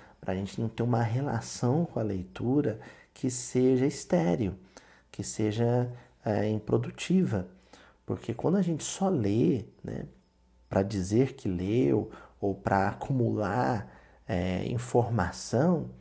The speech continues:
isso não necessariamente implica em crescimento pessoal.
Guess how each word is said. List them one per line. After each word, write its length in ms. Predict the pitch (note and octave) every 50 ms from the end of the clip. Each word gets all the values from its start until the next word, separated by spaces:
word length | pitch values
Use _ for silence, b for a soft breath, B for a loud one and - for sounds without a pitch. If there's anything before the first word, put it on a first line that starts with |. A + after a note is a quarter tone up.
| B B B B B B B B B B B
isso 400 | - - G3+ G#3+ G3+ - - -
não 480 | A3 F#3+ F#3+ F#3+ F#3+ F#3+ G3 G#3 A#3 B3+
necessariamente 1200 | B3+ A3+ F#3+ F#3+ F#3+ - - F3 - - F3+ F3 F3+ F3 D3+ C3 A#2 A#2 B2+ D3+ D3 - - -
implica 480 | F#3+ F#3 F#3+ E3 C3+ C3+ F#3 - - G#3
em 60 | G3+
crescimento 580 | F#3+ F#3+ G#3+ G#3+ - - A3+ G#3+ G3+ G3+ G3
pessoal. 680 | - - G#3+ - - - - A3+ G#3+ E3+ D#3+ C#3+ -